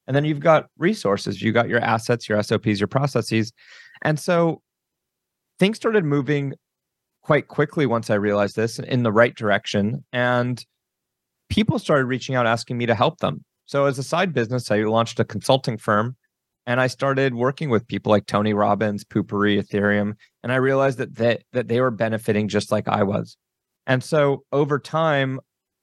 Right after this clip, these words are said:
I realized that the real opportunity here wasn't a freelancer marketplace or outsourcing platform. It was really to teach this stuff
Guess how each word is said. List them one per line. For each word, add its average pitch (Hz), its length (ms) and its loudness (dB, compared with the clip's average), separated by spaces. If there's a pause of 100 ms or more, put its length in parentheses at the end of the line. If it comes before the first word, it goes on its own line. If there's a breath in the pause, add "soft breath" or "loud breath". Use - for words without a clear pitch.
(140)
I 120 60 -2
realized 123 400 2
that 110 120 -12
the 110 100 -2
real 131 280 -2
opportunity 107 680 -2
here 107 380 0 (280)
wasn't 123 460 0
a 120 120 2
freelancer 110 800 0 (580)
marketplace 113 800 0
or 104 220 -2
outsourcing - 560 0
platform. 113 480 0
It 120 60 2
was 110 220 -2
really 147 440 0 (400)
to 131 100 4
teach - 440 -2
this 131 200 4
stuff - 440 0